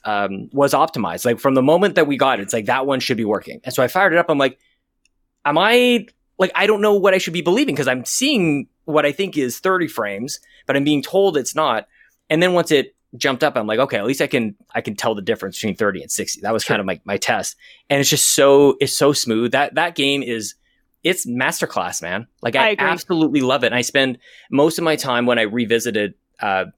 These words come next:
Speaker 1: Forza Horizon four in Legoland, 'cause that's awesome. I drive
Speaker 3: That's,
Speaker 1: around with my
Speaker 3: I forgot
Speaker 1: Ferrari and
Speaker 3: all about
Speaker 1: stuff. It's
Speaker 3: that.
Speaker 1: so good.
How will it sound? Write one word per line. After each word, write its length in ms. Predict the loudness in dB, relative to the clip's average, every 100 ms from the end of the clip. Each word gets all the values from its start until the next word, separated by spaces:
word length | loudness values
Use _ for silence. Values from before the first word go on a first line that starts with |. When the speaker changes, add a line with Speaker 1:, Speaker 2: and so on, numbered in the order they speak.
| _
Speaker 1:
Forza 260 | -2 -2
Horizon 300 | -2 -2 -2
four 340 | -4 2 4 4
in 520 | 2 -2 -2 -4 -8 -2
Legoland, 540 | 0 2 2 2 0 -6 _ _ _ -6
'cause 120 | -2
that's 180 | 0 0
awesome. 380 | 0 -2 -2 -2
I 60 |
drive 180 | -2 -2
Speaker 3:
That's, 200 | 0 0
Speaker 1:
around 140 | 0 -2
with 80 |
my 80 | -2
Speaker 3:
I 20 | -2
forgot 60 |
Speaker 1:
Ferrari 440 | 0 2 4 4 2
and 80 | 0
Speaker 3:
all 40 |
about 220 | 2 0 0
Speaker 1:
stuff. 100 | -4
It's 120 | -4
Speaker 3:
that. 60 |
Speaker 1:
so 600 | -4 0 4 6 6 6
good. 320 | 4 0 -2